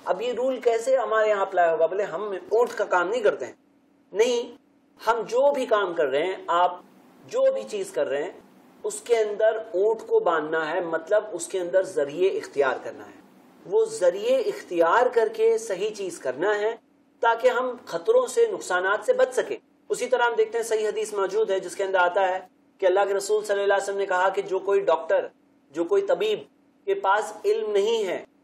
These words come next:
और वो फिर भी दवा देता है, बराबर से इल्म नहीं है फिर भी दवा देता है, तो उसका जमानतदार वही खुद है।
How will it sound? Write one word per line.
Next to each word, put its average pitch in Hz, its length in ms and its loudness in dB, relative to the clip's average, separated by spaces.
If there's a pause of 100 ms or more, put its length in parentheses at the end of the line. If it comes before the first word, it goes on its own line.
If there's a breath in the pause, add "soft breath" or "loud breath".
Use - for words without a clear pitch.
(340)
और 202 220 4
वो 240 160 2
फिर 214 280 0
भी - 160 -6
दवा 247 300 2
देता 226 280 -2
है, 175 360 -4 (160)
बराबर 175 340 0
से 202 200 -2
इल्म 202 160 0
नहीं 214 160 -2
है 202 60 0
फिर 185 140 -4
भी 233 120 -4
दवा 226 260 0
देता 208 280 -2
है, 131 200 -10 (420)
तो 190 80 2
उसका 190 360 0
जमानतदार 170 960 0
वही 143 240 -6
खुद - 240 -8
है। 107 100 -12